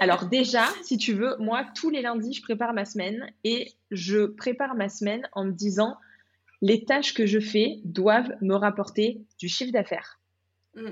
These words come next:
Speaker 1: Donc, je sais qu'aujourd'hui, quatre-vingt-dix pour cent de mes ventes viennent d'Instagram. Donc, obligatoirement, chaque jour, je dois aller sur Instagram. Je ne vais p-, je fais plus de vidéos YouTube,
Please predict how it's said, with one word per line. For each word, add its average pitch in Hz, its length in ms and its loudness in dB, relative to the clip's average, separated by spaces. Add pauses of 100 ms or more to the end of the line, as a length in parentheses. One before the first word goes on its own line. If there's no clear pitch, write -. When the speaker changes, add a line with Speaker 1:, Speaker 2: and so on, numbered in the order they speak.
(120)
Speaker 1:
Donc, 202 240 4
je 214 180 4
sais 285 440 0
qu'aujourd'hui, 208 720 -2 (380)
quatre-vingt-dix 269 540 -2
pour 226 180 -6
cent 208 160 -2
de 190 80 -2
mes 165 140 -2
ventes 165 420 -6
viennent 202 480 0
d'Instagram. 208 760 -2
Donc, 170 240 0 (100)
obligatoirement, 233 1120 2
chaque 226 300 -2
jour, 196 380 0
je - 160 0
dois 196 320 2
aller 208 300 4
sur 233 240 -2
Instagram. 220 420 -2 (440)
Je 196 140 2
ne 269 120 2
vais 262 140 2
p-, - 120 -10
je 214 160 4
fais 226 160 0
plus 262 160 0
de 226 60 0
vidéos 233 240 0
YouTube, 214 460 0